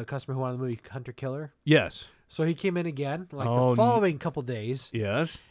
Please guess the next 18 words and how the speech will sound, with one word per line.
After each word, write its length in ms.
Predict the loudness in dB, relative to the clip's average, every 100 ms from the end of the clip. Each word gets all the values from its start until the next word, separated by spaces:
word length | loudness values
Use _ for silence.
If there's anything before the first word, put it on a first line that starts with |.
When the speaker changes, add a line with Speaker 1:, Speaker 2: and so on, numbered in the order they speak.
| -4
Speaker 1:
And 80 | 0
he 60 |
wanted 200 | 2 2
a 20 |
movie. 140 | 2 0
He's 80 | -2
like, 100 | -6
Oh, 240 | -2 2
uh, 360 | 4 4 4 0 -4 -18 -20 -20 -20 -20 _ _ _ _ _ _
uh, 220 | -6 6 10
Speaker 2:
Ooh, 100 | 10
Speaker 1:
the, 40 | 8
Speaker 2:
do 140 | 4
I 60 | 4
get 160 | 2
to 40 | 0
guess? 420 | -4 -4 -4 -6
Speaker 1:
Yes. 360 | -8 -8 -10